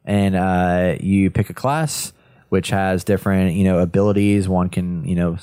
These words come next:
one character can heal himself. The other character can do, um, some kind of, like, you know, have more armor kind of stuff going on and everything. But at the end of the day, it's really a team-based shooter game where you're attacking, um,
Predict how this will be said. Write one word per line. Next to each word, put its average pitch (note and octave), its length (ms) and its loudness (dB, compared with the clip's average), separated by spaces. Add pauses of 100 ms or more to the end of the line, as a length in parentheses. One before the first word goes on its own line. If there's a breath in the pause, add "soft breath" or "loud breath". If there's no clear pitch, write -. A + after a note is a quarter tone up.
one F2+ 180 0
character E2+ 280 -2
can F2 100 -4
heal C#3+ 220 0
himself. B2 520 0
The G2+ 80 -2
other F2+ 120 2
character F#2 380 -2
can F2 180 -2
do, F2+ 360 2 (720 loud breath)
um, F2+ 520 0
some G#2 160 -4
kind G2 180 -2
of, F2 80 -2
like, F2 320 0
you G2 60 0
know, E2+ 340 2
have F#2 220 0
more F2+ 280 -2
armor A#2 320 -2
kind A2+ 200 -2
of G#2+ 80 -4
stuff G#2 240 -2
going A2 180 0
on G#2+ 240 2
and G#2 80 2
everything. G#2 400 2
But F#2+ 120 0
at F2+ 80 -2
the A#2 100 2
end F3+ 100 2
of E3 100 -2
the G2 60 -2
day, G2 460 2 (320 loud breath)
it's G2+ 160 -2
really A#2+ 200 2
a F#2+ 100 2
team-based G2+ 560 0
shooter G#2 340 0
game E2+ 280 -2
where F2 100 -2
you're F2+ 180 2
attacking, F2+ 720 -2 (460 soft breath)
um, E2+ 640 -2